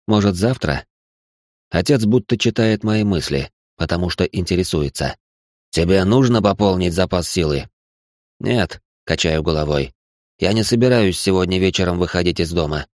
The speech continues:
У меня работа по политологии еще не сделана». «Тогда жду тебя утром». Я соскребаю себя с кресла и направляюсь к выходу. Дохожу до лестницы и шарахаю по доспеху, попавшемуся на пути.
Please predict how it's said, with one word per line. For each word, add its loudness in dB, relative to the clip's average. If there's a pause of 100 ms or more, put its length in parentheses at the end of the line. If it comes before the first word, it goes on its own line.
(280)
У 2
меня 2
работа 2
по 2
политологии 0
еще -2
не -2
сделана». -2 (720)
«Тогда 0
жду 2
тебя 0
утром». -4 (1040)
Я 2
соскребаю 0
себя 0
с -10
кресла 0 (320)
и 0
направляюсь 2
к -14
выходу. -4 (600)
Дохожу 2
до 2
лестницы 0
и 4
шарахаю 0
по 0
доспеху, -2
попавшемуся -2
на -2
пути. -4